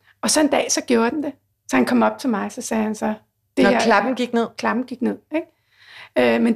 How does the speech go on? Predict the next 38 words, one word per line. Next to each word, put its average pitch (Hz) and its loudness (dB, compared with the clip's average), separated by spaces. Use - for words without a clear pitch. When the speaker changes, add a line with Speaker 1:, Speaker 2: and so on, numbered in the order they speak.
Speaker 1:
det, 320 2
der 339 0
var 320 0
interessant, 226 -4
det 240 -4
var, 226 -4
at 214 -4
han 240 0
kom 226 -2
op, 262 0
og 226 0
skulle 269 0
vi 262 -2
tale 240 0
om 247 -2
det 240 -2
her 220 0
præstationsangst, - -4
og 214 0
det - -8
havde 240 2
virkelig, 294 4
virkelig 254 0
fyldt 277 -4
meget 233 0
i 226 2
ham, 247 0
og - -2
det 233 2
var 208 2
måske 208 -2
ti 302 0
dage 220 0
siden, 240 0
da 233 -2
jeg 208 -2
så - -6
ham. 233 -6